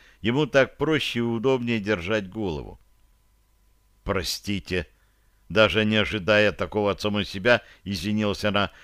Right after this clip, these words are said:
«я готова выслушать ваше предложение, если вы все еще хотите иметь со мной дело». Тырк смотрел на нее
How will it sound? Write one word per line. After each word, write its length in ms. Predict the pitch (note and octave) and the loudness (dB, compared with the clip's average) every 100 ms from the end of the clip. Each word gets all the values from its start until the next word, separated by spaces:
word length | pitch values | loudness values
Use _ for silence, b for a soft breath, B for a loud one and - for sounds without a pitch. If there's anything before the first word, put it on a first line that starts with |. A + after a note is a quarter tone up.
| b - | b -4
«я 440 | F#2 A2 G#2+ G#2 | 4 6 6 4
готова 560 | F#2+ A#2 - C#3+ F#2+ F2+ | 2 0 0 -2 0 0
выслушать 600 | A2+ A#2+ B2 - A2+ - | -2 -4 -6 -6 -6 -2
ваше 400 | C#3 C3 - D2 | 2 2 0 -8
предложение, 880 | - F2+ F#2 G#2+ F2 F#2 D#2+ D#2 D2+ _ _ _ _ _ - | -6 -6 -2 -4 -2 -4 -4 -6 -10 _ _ _ _ _ -4
если 340 | G#2+ A2 A2 | -2 -2 -2
вы 200 | A2+ A#2 | 0 0
все 200 | A2 A2+ | 0 -2
еще 340 | G#2+ F#2 G2+ F#2+ b b | -2 0 -2 -4 b b
хотите 640 | - A2 - G#2+ G2 A2 | -2 -2 -2 -6 -4 -2
иметь 260 | A2+ A#2 A2 | -2 -2 -4
со 160 | - A#2+ | -4 -2
мной 240 | B2 A#2+ | -2 -2
дело». 480 | G#2 C#3 D3 F#2 B1 _ _ _ _ _ _ _ _ _ _ _ - | -4 -2 0 0 -6 _ _ _ _ _ _ _ _ _ _ _ 0
Тырк 640 | C#3+ F3 D3 D#2+ - - _ _ _ | 4 6 6 2 -12 -20 _ _ _
смотрел 600 | - - G#2+ G#2 B2+ D#3 | -12 -4 -2 2 4 4
на 160 | C3+ A#2+ | 4 2
нее 720 | A2+ A#2 A2+ D3 F3 D3+ - | 2 0 0 2 4 4 2